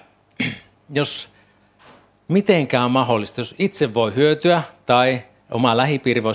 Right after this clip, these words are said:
hyötyä – aina vedetään kotiin päin. Ja sen parempi, mitä enemmän sitä pystyy tekemään ilman, että jää kiinni. Eli se oli niinku semmoista, se oli niinku viisautta ja taitoa ikään kuin se, että pystyi huijaamaan niin, ettei jäänyt kiinni.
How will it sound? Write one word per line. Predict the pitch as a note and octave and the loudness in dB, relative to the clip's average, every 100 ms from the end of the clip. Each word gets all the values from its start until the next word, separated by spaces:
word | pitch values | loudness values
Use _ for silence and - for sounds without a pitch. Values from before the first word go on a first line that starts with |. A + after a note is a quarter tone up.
| - | 0
hyötyä – | C3+ A#2 A2+ G2+ - _ _ _ _ | 0 0 -2 -4 -8 _ _ _ _
aina | - C#3+ C3+ | -4 -2 0
vedetään | B2 A#2 A2+ A2+ A2+ | 0 0 0 -2 -2
kotiin | D3 A#2 G2+ | -4 -2 -2
päin. | C3+ D3 D#3 D3 - _ - _ _ _ _ _ | 0 0 0 -6 -12 _ -20 _ _ _ _ _
Ja | B2+ A#2+ - _ _ - | 0 0 -4 _ _ -4
sen | E3+ E3+ | -2 2
parempi, | F#3 F3 D3+ B2+ B2 - _ _ _ _ _ - | 2 2 0 -2 -4 -6 _ _ _ _ _ -10
mitä | C3 C3 | 0 2
enemmän | E3 E3+ C#3 | 2 0 0
sitä | - A2 | -2 -4
pystyy | - A#2+ | -4 -10
tekemään | A2+ D#3 C3+ A#2+ A#2 | -4 -2 0 0 -2
ilman, | A#2 A2+ G2+ | -4 -6 -8
että | G2 - | -10 -8
jää | G2 G2 | -4 -4
kiinni. | - G#2 F2+ D2+ D#2 _ _ _ _ _ _ | -6 -8 -8 -10 -20 _ _ _ _ _ _
Eli | G#2+ | -8
se | A2+ D3 | -2 0
oli | B2+ | 0
niinku | A2 G2 | -2 -6
semmoista, | F#2+ G2+ F#2+ - G2+ - _ _ _ _ _ _ | -10 -12 -12 -8 -10 -10 _ _ _ _ _ _
se | - | -8
oli | A2+ G#2 | -8 -8
niinku | G2+ G2 F#2 _ _ _ | -12 -16 -18 _ _ _
viisautta | G#2+ G#2 - D#2+ - - | -8 -8 -8 -10 -8 -6
ja | G2 | -4
taitoa | - G#2+ G2 - F2 | -2 -2 -2 -6 -10
ikään | F2 - F2+ | -8 -8 -8
kuin | F2 F2+ | -10 -12
se, | - G2 F#2 | -6 -6 -8
että | - - | -14 -10
pystyi | B2 - C3 | -10 -8 -2
huijaamaan | C#3 G2+ F2 D#2 E2+ E2+ | 0 0 -4 -8 -20 -18
niin, | G2+ | -18
ettei | F2 - | -18 -10
jäänyt | F#2+ F#2+ _ | -10 -10 _
kiinni. | A#2 F2 D#2+ | -10 -10 -16